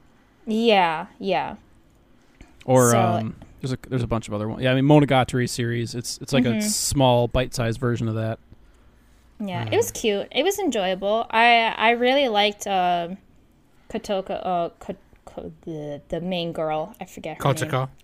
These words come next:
Speaker 1: I, yeah, Kotoko. Her little character design, and I, I just really enjoyed her little mini arc in the beginning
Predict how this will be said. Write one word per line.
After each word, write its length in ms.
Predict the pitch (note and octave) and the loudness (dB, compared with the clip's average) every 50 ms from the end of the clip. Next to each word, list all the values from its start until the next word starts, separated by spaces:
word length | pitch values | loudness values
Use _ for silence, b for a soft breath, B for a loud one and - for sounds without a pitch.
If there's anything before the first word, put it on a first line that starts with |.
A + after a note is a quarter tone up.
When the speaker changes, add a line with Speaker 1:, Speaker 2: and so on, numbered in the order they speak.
| _ | _
Speaker 1:
I, 180 | F3+ F3+ F3 - - _ _ _ _ | -10 -10 -10 -10 -14 _ _ _ _
yeah, 200 | - G3+ F#3 D#3+ | -4 -2 -2 -2
Kotoko. 680 | E3+ - - G3 F3+ - - - - F#3 E3+ D#3+ E3 F3+ b b b b b b b b b | -4 -4 -6 -6 -6 -8 -12 -12 -8 -8 -6 -6 -8 -12 b b b b b b b b b
Her 460 | - - G#3+ G#3 G3+ G3+ G3 F#3+ G3 F#3+ | -2 0 2 4 4 4 2 0 0 0
little 220 | G3 F#3+ F#3 F#3 | 0 0 0 0
character 480 | F#3 - - F#3+ F3+ F#3 - - F#3+ F3+ | -2 -2 0 0 0 -2 -4 -6 -6 -6
design, 560 | F3+ F#3 F3 - F#3 F3 F3 F3 F3 F3 E3+ | -6 -6 -6 -6 -6 -6 -6 -6 -6 -8 -8
and 200 | E3+ E3+ E3 B B B B B B B - | -8 -10 -10 B B B B B B B -2
I, 320 | G#3 G#3 G#3+ G#3+ G#3 - - | 2 2 4 4 2 0 0
I 180 | - A3 A3 | 0 0 0
just 340 | G#3+ G#3 C4 C#4 C4+ - - | 2 2 2 2 2 -2 -2
really 380 | B3 A#3+ A#3+ A#3 A3+ A#3 A3+ - | 0 2 4 4 4 2 2 -2
enjoyed 680 | G#3+ G#3+ G#3+ G#3 F#3 - G#3 G3+ G3+ G3 G3 G3 F#3+ G3 B B - _ _ _ _ _ _ | -4 -4 -4 -6 -4 -4 -2 0 0 0 0 -2 -4 -6 B B -20 _ _ _ _ _ _
her 720 | - - - - - G#3+ G#3 G#3 G#3 G#3 G#3 G3+ G3 F#3+ F#3 b b b b b - | -20 -18 -8 -4 -2 0 2 2 2 2 0 0 0 -2 -4 b b b b b -2
little 220 | A#3 A#3 A3 A3+ G#3+ | 2 4 4 4 4
mini 360 | G#3 G3 G3 G3 G3+ A3 - | 2 0 0 -2 -2 -2 -2
arc 380 | - A#3 A#3+ B3+ C4+ C4 - - _ _ - - - | 2 2 2 2 2 -2 -6 -14 _ _ -20 -10 -6
in 180 | G#3+ G#3 G#3 | -4 -2 -2
the 80 | G3+ G3 | -2 -2
beginning 720 | F#3 G#3 G3+ F#3 - G3 F#3+ G3+ G#3+ A#3+ C4 C#4 C4+ B3 | -2 -2 -4 -2 -4 -4 -4 -4 -4 -2 -2 -2 -2 -4